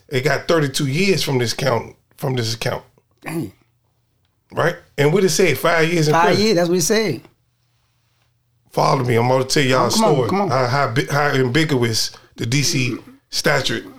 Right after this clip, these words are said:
Speaker 1: codes been for so many years.
Speaker 2: That's right.
Speaker 1: Now, it don't need to be picked apart.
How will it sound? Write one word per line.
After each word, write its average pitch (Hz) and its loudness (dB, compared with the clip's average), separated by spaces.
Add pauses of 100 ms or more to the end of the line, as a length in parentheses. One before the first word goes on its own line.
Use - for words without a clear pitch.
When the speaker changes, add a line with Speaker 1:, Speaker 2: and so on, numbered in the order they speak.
(220)
Speaker 1:
codes 135 0
been 135 0
for 135 -4
so 151 4
many 139 0
years. 139 0 (160)
Speaker 2:
That's - -2
right. 147 0 (380)
Speaker 1:
Now, 117 0
it 143 2
don't 170 2
need 170 0
to 123 0
be 127 -2 (240)
picked - -2
apart. 117 0